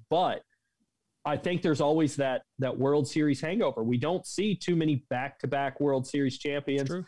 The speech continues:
Speaker 1: It's probably one of the most parodied sport. Um, that's why the Yankees in the nineties were so huge with that dynasty. Um, the Dodgers are there every year. I'm, I'm not gonna dispute that. Their World Series, their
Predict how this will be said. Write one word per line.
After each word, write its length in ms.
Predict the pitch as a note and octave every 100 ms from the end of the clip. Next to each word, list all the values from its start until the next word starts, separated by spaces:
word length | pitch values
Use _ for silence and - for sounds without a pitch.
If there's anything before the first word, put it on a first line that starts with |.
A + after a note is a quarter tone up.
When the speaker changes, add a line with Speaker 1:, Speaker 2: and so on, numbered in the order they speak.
| - _
Speaker 1:
It's 160 | C#3+ B2+
probably 340 | D#3 D#3 E3+
one 180 | D3+ D3+
of 80 | C#3+
the 60 |
most 300 | C#3 C#3+ - _ -
parodied 480 | C#3+ D3 D#3 D3+ D3
sport. 600 | - - - C#3 D#3+ D#3+ D3+
Um, 240 | C3 B2+
that's 280 | C3 C#3+ -
why 100 | D3
the 60 |
Yankees 440 | C3 C3+ D3 D3 C3+
in 60 | C3
the 80 |
nineties 460 | B2 C3+ D#3+ D#3 B2
were 180 | A#2+ A2+ - - _
so 180 | E3 C3+
huge 320 | D#3 D3+ -
with 180 | A#2 -
that 340 | B2+ C#3 D3
dynasty. 680 | C3 B2 A#2+ G#2 - - - _ - -
Um, 340 | C#3 C3 B2+ B2+
the 100 | C3+
Dodgers 480 | D3+ F3+ F#3 G3
are 80 | F#3
there 300 | F3 G3+ E3+
every 300 | D3+ E3+ G#3
year. 320 | A3 A3 C3 -
I'm, 220 | C3 C#3 B2+
I'm 140 | C#3
not 180 | D#3 E3+
gonna 200 | E3 D3
dispute 440 | C3 - F#3+ G3 -
that. 280 | F3 E3+ -
Their 240 | C3 A#2 - _ -
World 300 | D#3 F3+ D3
Series, 540 | - F3+ F3+ E3+ D3
their 360 | C#3 B2+ A2+